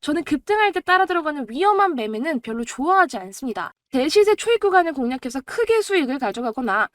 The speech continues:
아니면 급등하고 거래량이 붙어준 뒤에 차트를 만들어가는 파워풀한 차트에서만 매매를 진행합니다.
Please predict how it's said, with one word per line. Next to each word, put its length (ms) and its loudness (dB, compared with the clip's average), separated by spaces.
아니면 400 0
급등하고 720 0
거래량이 460 -4
붙어준 540 -4
뒤에 260 -4
차트를 500 0
만들어가는 760 -2
파워풀한 500 0
차트에서만 640 -4
매매를 340 -6
진행합니다. 720 -4